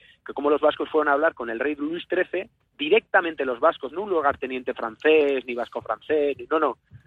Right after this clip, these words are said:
directamente los vascos, cómo fueron a hablar con Luis trece y el cardenal Richelieu,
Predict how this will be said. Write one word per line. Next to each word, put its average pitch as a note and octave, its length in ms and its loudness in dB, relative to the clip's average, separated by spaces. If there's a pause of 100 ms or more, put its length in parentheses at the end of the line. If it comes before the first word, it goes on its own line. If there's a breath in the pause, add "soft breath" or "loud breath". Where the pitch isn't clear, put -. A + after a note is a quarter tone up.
directamente F#3+ 560 0
los D#3 160 0
vascos, D#3 380 0
cómo C#3 200 -6
fueron D3 220 0
a C#3+ 40 2
hablar C#3+ 200 4
con A#2 160 -6
Luis C#3 140 -6
trece E3 240 -4
y B2 80 -2
el A2+ 80 -6
cardenal B2 360 2
Richelieu, D#3 380 0